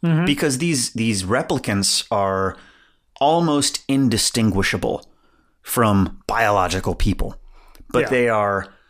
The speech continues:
Speaker 2: one hundred percent, if they show up on Earth, they will be killed. But they're not even called killed. They use the term
Speaker 1: Yeah, 'cause they're not
Speaker 2: retired.
Speaker 1: alive. Yeah,
Speaker 2: Yeah,
Speaker 1: they're
Speaker 2: so they
Speaker 1: retired.
Speaker 2: use the term retired. So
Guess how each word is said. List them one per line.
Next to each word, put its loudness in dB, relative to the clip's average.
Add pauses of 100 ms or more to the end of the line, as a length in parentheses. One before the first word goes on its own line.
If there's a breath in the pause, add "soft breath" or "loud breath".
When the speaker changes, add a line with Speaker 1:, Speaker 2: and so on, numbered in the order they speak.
(240 soft breath)
Speaker 2:
one 0
hundred 0
percent, 0
if -8
they 2
show 2
up 0
on 0
Earth, -4
they 0
will 2
be 0
killed. -4 (500 loud breath)
But -2
they're 0
not 2
even 2
called 0 (120)
killed. 0
They 0
use 2
the -10
term -2
Speaker 1:
Yeah, 0
'cause -12
they're 0
not 0
Speaker 2:
retired. 0
Speaker 1:
alive. -6
Yeah, -2
Speaker 2:
Yeah, 2
Speaker 1:
they're -2
Speaker 2:
so -2
they 2
Speaker 1:
retired. 0
Speaker 2:
use 0
the -6
term 0
retired. -4 (440 loud breath)
So 2